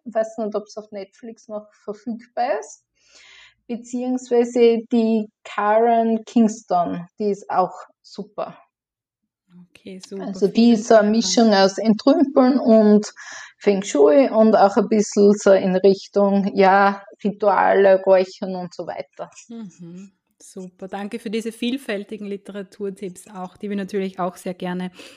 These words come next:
Speaker 2: in die Shownotes stellen.
Speaker 1: Vielen
Speaker 2: Ja,
Speaker 1: Dank.
Speaker 2: Martina, ich sag jetzt schon einmal vielen Dank für das sehr angenehme und auch aus meiner Sicht wirklich spannende Interview. Danke für den tollen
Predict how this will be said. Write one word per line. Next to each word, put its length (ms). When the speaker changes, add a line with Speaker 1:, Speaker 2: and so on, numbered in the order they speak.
Speaker 2:
in 140
die 100
Shownotes 720
stellen. 640
Speaker 1:
Vielen 220
Speaker 2:
Ja, 80
Speaker 1:
Dank. 120
Speaker 2:
Martina, 800
ich 160
sag 220
jetzt 380
schon 120
einmal 260
vielen 340
Dank 280
für 60
das 260
sehr 420
angenehme 960
und 160
auch 160
aus 120
meiner 220
Sicht 240
wirklich 280
spannende 680
Interview. 680
Danke 380
für 120
den 140
tollen 380